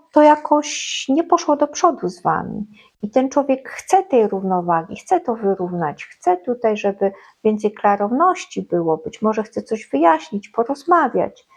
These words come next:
em, bo widział, że on czy ona, że między wami jest jakiś potencjał. I, i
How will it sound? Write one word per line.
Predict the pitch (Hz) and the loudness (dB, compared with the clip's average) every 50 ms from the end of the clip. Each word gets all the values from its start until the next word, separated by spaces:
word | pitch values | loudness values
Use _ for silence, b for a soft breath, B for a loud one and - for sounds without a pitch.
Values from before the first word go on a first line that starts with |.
| b b b b b _ _ _ _ - | b b b b b _ _ _ _ 0
em, | 202 202 196 196 196 196 196 190 190 190 196 196 196 190 185 - - - | 2 2 4 4 2 2 0 0 -2 -2 -2 -2 -4 -4 -6 -8 -8 -6
bo | - 190 185 185 196 208 220 247 269 277 247 240 | -6 -4 -2 2 4 6 8 8 6 6 4 0
widział, | 262 247 247 269 262 262 269 269 269 269 262 | -4 2 6 8 8 8 8 6 6 2 0
że | 254 - - - 233 226 233 240 240 - - | -2 -6 0 4 6 6 8 6 6 6 6
on | 220 240 262 277 | 4 4 4 2
czy | - - 240 220 | 0 0 0 2
ona, | 214 220 226 233 240 240 247 B B B B _ - | 2 2 2 2 0 0 -2 B B B B _ -2
że | - 220 | 0 0
między | 214 220 220 214 214 214 208 | 2 0 -2 -2 -4 0 0
wami | 220 220 220 226 247 339 | 2 2 2 0 0 0
jest | 403 392 - - | -2 -2 -2 -4
jakiś | 220 - - - - | -6 -4 -6 -8 -10
potencjał. | - _ - - _ - 180 165 - 139 - - - - - 208 - b b b b b b b _ _ _ - | -10 _ -18 -12 _ -4 -4 -4 -4 -8 -12 -14 -12 -12 -12 -12 -16 b b b b b b b _ _ _ -2
I, | 214 220 220 220 214 214 _ - | 0 0 0 -2 -4 -6 _ -4
i | 220 226 226 226 220 | -2 0 0 -2 -4